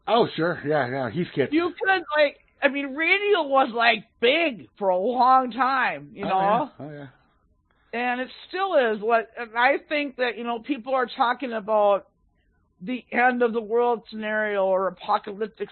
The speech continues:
Speaker 2: scenarios lately, and, and how can we communicate if the, if we don't have internet, we don't have cell phone, we don't have, you know what I mean?
Speaker 1: Yeah.
Speaker 2: And I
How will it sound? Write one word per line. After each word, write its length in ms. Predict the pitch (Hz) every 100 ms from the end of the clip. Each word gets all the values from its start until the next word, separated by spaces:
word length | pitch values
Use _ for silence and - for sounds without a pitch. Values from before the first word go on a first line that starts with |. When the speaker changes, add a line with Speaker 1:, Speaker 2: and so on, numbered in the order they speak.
| -
Speaker 2:
scenarios 520 | 196 190 190 180 180
lately, 460 | 175 185 180 180 180
and, 180 | 170 160 _ _ _ _ -
and 160 | 214
how 260 | 208 220 233
can 140 | 302 240
we 120 | 226
communicate 800 | 226 233 233 240 - 254 208 185 _
if 140 | 196 190 -
the, 60 | 208
if 160 | 208 -
we 100 | 214
don't 160 | 220
have 200 | 254 214
internet, 440 | 202 214 208 202 180
we 80 | 196
don't 160 | 214
have 140 | 220 208 -
cell 220 | 208 208
phone, 220 | 202 185
we 100 | 185
don't 180 | 202 226
have, 80 | 202
you 80 | 196
know 60 | 202
what 100 | 208
I 40 |
mean? 380 | 202 202 220 233 -
Speaker 1:
Yeah. 320 | 147 127 123 - - - _ 247 233
Speaker 2:
And 100 | 226
I 180 | 254